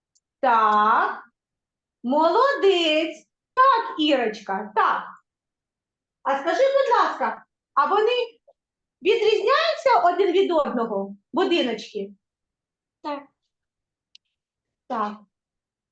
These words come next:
Speaker 1: А давай ми з тобою порівняємо. Порівняємо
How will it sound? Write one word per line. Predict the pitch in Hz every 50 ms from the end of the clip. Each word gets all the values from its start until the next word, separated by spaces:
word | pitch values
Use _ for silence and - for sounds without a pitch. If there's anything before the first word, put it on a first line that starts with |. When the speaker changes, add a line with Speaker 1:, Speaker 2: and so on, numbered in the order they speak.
| _ _ _ _ _ _ _ _
Speaker 1:
А | - - 269
давай | - 277 277 381 440 554 554
ми | 571 508 - - -
з | - _
тобою | - 440 415 403 494 508 508 508 480
порівняємо. | 466 466 466 466 - - 480 466 403 311 233 220 196 190 - - - - - - _ _ _ _ _ _ _ _ _ _ _ _ _ _ _ _ _ _ _ _ _ _ _ _ _ _ _ _ _ _ _ _ _ _ _
Порівняємо | - 311 339 392 392 392 494 539 554 539 494 494 494 466